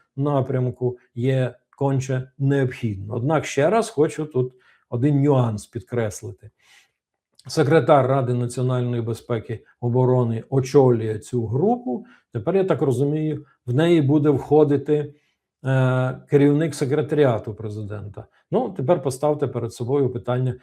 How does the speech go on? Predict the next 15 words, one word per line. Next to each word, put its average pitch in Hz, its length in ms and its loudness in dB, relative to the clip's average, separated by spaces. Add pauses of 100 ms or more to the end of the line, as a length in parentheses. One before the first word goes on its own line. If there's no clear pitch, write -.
(100)
так, 127 180 -2
а 127 60 0
хто 165 260 0
ж 120 160 0
її 151 180 0
буде 123 400 0 (280)
очолювати? 101 760 -2 (680)
Е, 131 640 4
не 147 140 0
хочу 196 380 4
вам 160 220 4
розповідати 143 960 0 (180)
уроки, 131 560 2
е, 120 160 -6 (920)
власної, 185 1120 0